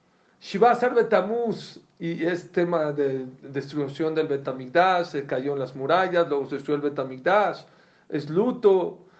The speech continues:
¿Qué tiene que ver con las tres semanas de juicio de Rosh Hashanah? Kippur es día de juicio. ¿Cuál es la relación?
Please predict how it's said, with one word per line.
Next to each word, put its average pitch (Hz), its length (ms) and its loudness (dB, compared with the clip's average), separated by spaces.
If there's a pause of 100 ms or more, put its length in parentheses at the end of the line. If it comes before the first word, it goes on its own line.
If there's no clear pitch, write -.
(180)
¿Qué 226 140 -4
tiene 233 280 -10
que 190 120 0
ver 190 160 0
con 185 100 -4
las - 220 -10
tres 190 240 -4
semanas 175 360 -4
de 151 120 0
juicio 147 720 -4
de 123 220 -6
Rosh 120 200 -14
Hashanah? 151 420 -4
Kippur 170 440 -8
es 160 120 -10
día 170 140 0
de 170 80 -2
juicio. 170 680 -6 (3000)
¿Cuál 202 180 -4
es - 100 -8
la 208 120 0
relación? 151 680 -4